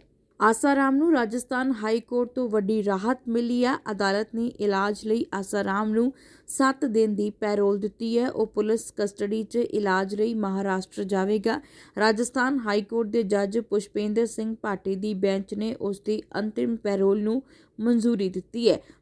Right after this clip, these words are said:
ਬੀਤੇ ਦਿਨੀ ਜੋਧਪੁਰ ਸੈਂਟਰਲ ਜੇਲ੍ਹ 'ਚ ਸਜ਼ਾ ਕੱਟ ਰਹੇ ਆਸਾਰਾਮ ਦੀ ਸਿਹਤ ਇੱਕ ਵਾਰ ਫਿਰ ਵਿਗੜ ਗਈ ਹੈ।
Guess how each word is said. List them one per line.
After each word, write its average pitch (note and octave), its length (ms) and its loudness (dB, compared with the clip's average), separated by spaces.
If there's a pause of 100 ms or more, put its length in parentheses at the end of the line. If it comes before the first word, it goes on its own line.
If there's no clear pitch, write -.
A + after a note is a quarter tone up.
ਬੀਤੇ B3 320 2
ਦਿਨੀ C#4+ 240 4
ਜੋਧਪੁਰ A#3 640 2
ਸੈਂਟਰਲ A3+ 520 -2
ਜੇਲ੍ਹ G#3 280 0
'ਚ G#3 100 -6
ਸਜ਼ਾ G3+ 400 -2
ਕੱਟ G3 300 -6
ਰਹੇ A3 240 -4
ਆਸਾਰਾਮ F#3+ 520 -2
ਦੀ G#3+ 160 0
ਸਿਹਤ G#3 360 -2
ਇੱਕ - 260 -6
ਵਾਰ G3+ 180 0
ਫਿਰ G#3 260 0
ਵਿਗੜ G3 340 0
ਗਈ G3 320 2
ਹੈ। - 60 0